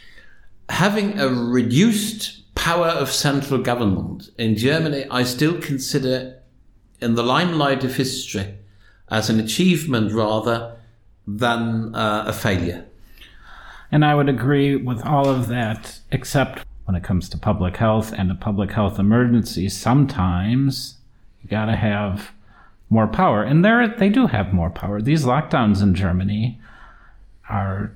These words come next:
Speaker 2: one could argue, drastic overreach of the government, uh,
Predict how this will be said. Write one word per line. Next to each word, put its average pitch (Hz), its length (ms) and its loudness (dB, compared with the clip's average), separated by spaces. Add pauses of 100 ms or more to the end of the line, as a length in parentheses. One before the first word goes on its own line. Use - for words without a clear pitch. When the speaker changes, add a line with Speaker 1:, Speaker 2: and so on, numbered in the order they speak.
(360)
Speaker 2:
one 135 360 4
could 123 240 2
argue, 110 840 4
drastic 107 540 -2
overreach 101 640 0
of 101 100 0
the 95 80 2
government, 113 720 2
uh, - 460 -8